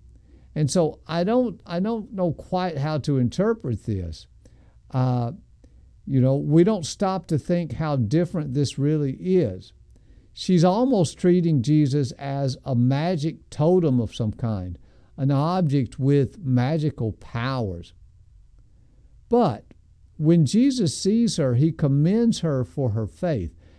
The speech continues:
And I, I think this makes a difference in how we interpret her actions. She sees in Jesus someone who has such, uh, such Spirit of God upon him,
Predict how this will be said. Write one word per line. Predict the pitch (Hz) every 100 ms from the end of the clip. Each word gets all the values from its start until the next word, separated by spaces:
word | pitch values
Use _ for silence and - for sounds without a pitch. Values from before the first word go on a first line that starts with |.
| -
And | - 170
I, | 175 175
I | 175
think | 220 220
this | 180 202 220
makes | 190 -
a | 147
difference | 123 180 175 127 -
in | 135
how | 139 156
we | 143
interpret | 127 110 - 170 160 117
her | 117 -
actions. | 135 127 - - - - _ _ - - - -
She | - 208 247
sees | 233 - 226 208 160
in | 160 143
Jesus | 113 123 110 82 - - - - -
someone | - 185 220 240 208 170
who | 175 165
has | 147 147 139 - -
such, | - - 190 190 - - - - _ - _ -
uh, | 139 139 135 135
such | - - 220 233
Spirit | - - - - 190 220 196 -
of | 160 131 113
God | 156 160 165 160
upon | 131 - - 156 165 147
him, | 120 87 87